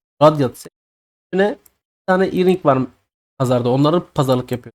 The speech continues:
Bunları alacağım. Sekiz G B'ye kadar al, acıma dedi. Ben daha da aşağısına bulup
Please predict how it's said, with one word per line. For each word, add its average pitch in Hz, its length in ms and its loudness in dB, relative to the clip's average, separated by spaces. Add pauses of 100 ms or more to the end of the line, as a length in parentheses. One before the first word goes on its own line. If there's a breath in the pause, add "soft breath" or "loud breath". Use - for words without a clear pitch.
(200)
Bunları 170 120 2
alacağım. 175 280 0
Sekiz 196 300 -4
G 156 180 2
B'ye 151 120 2
kadar 147 220 0
al, 147 160 0
acıma 143 340 0
dedi. 135 280 -4 (440 loud breath)
Ben 196 200 6
daha 190 180 6
da 151 40 4
aşağısına 127 480 -2
bulup 165 140 -8